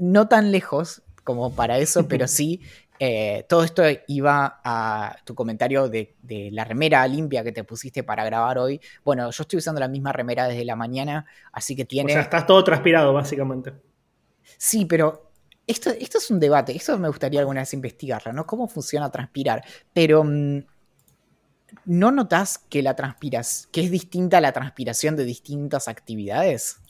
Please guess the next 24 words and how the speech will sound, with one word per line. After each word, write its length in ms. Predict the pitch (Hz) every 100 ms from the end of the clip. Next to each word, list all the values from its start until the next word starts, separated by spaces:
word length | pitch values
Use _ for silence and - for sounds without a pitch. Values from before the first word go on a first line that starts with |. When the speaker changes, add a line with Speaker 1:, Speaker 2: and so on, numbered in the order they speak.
| _ -
Speaker 2:
Obvio, 720 | 165 160 139 127 127 - -
olvídate. 840 | 147 135 143 170 156 139 - - _ - -
Hay 120 | 180
muchas, 400 | 180 220 226 - -
hay 100 | 196
mucha 240 | 247 226
transpiración 840 | - 139 160 151 - 196 233 277 - - _ _ _ -
que 140 | 156
no 180 | 151 160
tiene 180 | 170 160
olor. 380 | 147 151 - - -
Speaker 1:
Por 140 | 165
ejemplo, 560 | 170 165 120 117 104 - _ _ _ _
voy 240 | 143 165 175
a, 340 | 165 143 131 131
a, 280 | 135 123 123
a 180 | 120 135
remitir 560 | 139 139 143 160 165 170
directamente 840 | 143 143 151 156 147 156 165 165 -
a, 380 | 127 123 120
a 220 | 113 127 131
una 580 | 139 139 139 127 120
situación 480 | 113 127 127 127 143
específica. 800 | 123 - 127 123 - 98 87 80